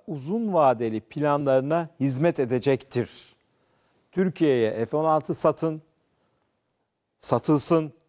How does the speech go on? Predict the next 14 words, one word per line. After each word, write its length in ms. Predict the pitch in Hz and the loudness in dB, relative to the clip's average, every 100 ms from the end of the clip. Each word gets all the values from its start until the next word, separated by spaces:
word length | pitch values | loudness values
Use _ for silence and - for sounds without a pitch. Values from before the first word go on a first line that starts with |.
| _ | _
bu 80 | 127 | -6
karar 320 | - 139 147 147 | 0 2 2 2
çıksın. 520 | 165 - - 170 160 _ _ _ _ | -10 -8 -4 -6 -6 _ _ _ _
Çünkü 380 | - 226 196 165 | -2 0 2 0
bu 140 | 151 139 | 2 2
Amerikan 480 | 139 147 143 175 | 2 0 2 -2
çıkarlarıyla 680 | 175 - 151 123 123 113 110 | -2 -2 0 2 0 0 -4
uyumlu 540 | 117 127 147 165 214 214 _ _ _ - | -2 -2 0 2 0 0 _ _ _ 0
ve 160 | 147 | 2
nato'nun 440 | 208 233 190 147 131 | 4 2 0 -2 -4
da 100 | 127 | -2
uzun 360 | 165 147 220 170 | -2 0 0 2
vadeli 360 | 135 113 120 | 2 2 -4
planlarına 760 | 120 190 170 135 120 127 196 | -4 0 0 0 -4 -2 -4